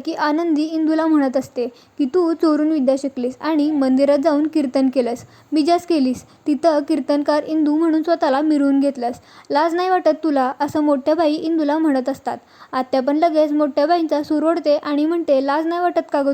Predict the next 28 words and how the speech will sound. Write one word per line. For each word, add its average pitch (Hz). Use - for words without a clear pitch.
तुला?" 262
त्यानंतर 285
मोठ्या 269
बाई 285
म्हणतात, 311
"फी 285
दे." 240
सुशीला 285
म्हणते, 320
"कसली 311
फी?" 320
तर 269
मोठ्या 269
बाई 285
म्हणतात, 311
"चोरून 311
शिकलेल्याची 277
फी 277
दे." 247
तेव्हा 294
सुशीला 320
म्हणते, 330
"मोठ्या 277
बाई, 302
मी 285
कुठून 359
देणार 311
फी? 277